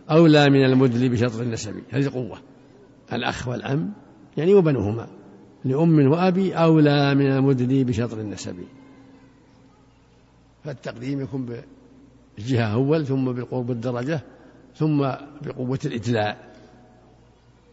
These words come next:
كما عرفت من البيت: "فبالجهة التقديم ثم بقربه وبعدهما التقديم بالقوة على"، وبين المؤلف ذلك. ثم قال رحمه الله:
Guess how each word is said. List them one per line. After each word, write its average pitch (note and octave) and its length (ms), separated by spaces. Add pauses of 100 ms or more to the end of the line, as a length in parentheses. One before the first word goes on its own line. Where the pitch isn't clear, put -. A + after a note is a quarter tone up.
(580)
كما C3+ 220 (100)
عرفت A2+ 460
من B2+ 100
البيت: B2 300
"فبالجهة A#2+ 600
التقديم B2 720
ثم B2 180
بقربه A#2+ 920 (400)
وبعدهما C3 540
التقديم C#3 720
بالقوة C3 640
على"، B2+ 360 (380)
وبين D3 380
المؤلف A#2 360
ذلك. G#2+ 280 (1900)
ثم F3+ 220
قال D#3+ 200
رحمه B2 380
الله: A2+ 280